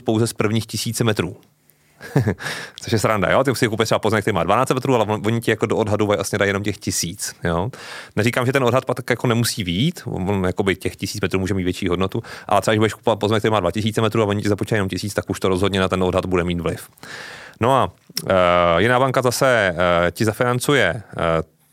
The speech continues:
téměř jakkoliv velký pozemek, ale má odstupňovaný, že třeba do, do dvou tisíc metrů tě dají až devadesátku, do čtyři tisíc metrů ti dají až sedmdesátiprocentní L T V, takže už výrazně menší, do pěti tisíc pak, eh, padesátiprocentní L T V,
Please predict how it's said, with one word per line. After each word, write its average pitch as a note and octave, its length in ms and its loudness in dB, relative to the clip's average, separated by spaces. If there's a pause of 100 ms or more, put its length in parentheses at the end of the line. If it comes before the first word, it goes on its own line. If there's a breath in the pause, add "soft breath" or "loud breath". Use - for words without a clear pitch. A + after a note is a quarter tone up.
(100)
téměř A2+ 340 0
jakkoliv G#2+ 300 -2
velký A#2 260 0
pozemek, C3 440 -2
ale A#2 100 -2
má A2+ 120 0
odstupňovaný, A2 580 -2
že G2 100 -2
třeba F2 180 -6
do, G2+ 100 0
do A2+ 280 0
dvou A#2+ 160 2
tisíc B2 280 -6
metrů A2+ 220 -2
tě A2+ 120 -2
dají E2+ 120 -6
až - 140 -4
devadesátku, F#2 800 -2 (520 loud breath)
do A2 80 2
čtyři C#3 220 0
tisíc B2+ 320 -4
metrů B2 240 2
ti A#2+ 100 -2
dají A2+ 200 2 (120)
až - 320 -4 (240)
sedmdesátiprocentní G2 1200 -2
L F#2+ 120 2
T G2+ 120 -4
V, A#2 140 0
takže G2 160 -2
už F#2 100 -2
výrazně F#2+ 320 0
menší, A#2 460 -6 (400 loud breath)
do G#2+ 100 0
pěti A#2 220 2
tisíc A#2 300 -4
pak, - 300 -2
eh, D#2+ 40 0 (300)
padesátiprocentní G#2 840 0
L G2+ 120 2
T A2 160 2
V, A#2 240 0